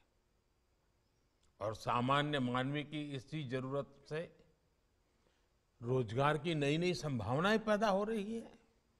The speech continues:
आज गांवों, कस्बों या शहरों में भी ऐसे एंटरप्रेन्योर्स दिख जाएंगे,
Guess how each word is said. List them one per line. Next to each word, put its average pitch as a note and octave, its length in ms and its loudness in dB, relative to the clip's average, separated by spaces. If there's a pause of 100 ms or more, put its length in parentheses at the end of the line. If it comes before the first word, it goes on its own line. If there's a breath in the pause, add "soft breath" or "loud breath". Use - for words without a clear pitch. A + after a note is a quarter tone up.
(1040)
आज A#2+ 200 4 (140)
गांवों, C3 580 4
कस्बों C3+ 540 -2
या B2 200 -2
शहरों C#3+ 380 4
में D3 220 0
भी D#3+ 440 -2 (1200)
ऐसे D#3 340 8
एंटरप्रेन्योर्स G3 680 4
दिख D#3+ 300 0
जाएंगे, F3+ 760 4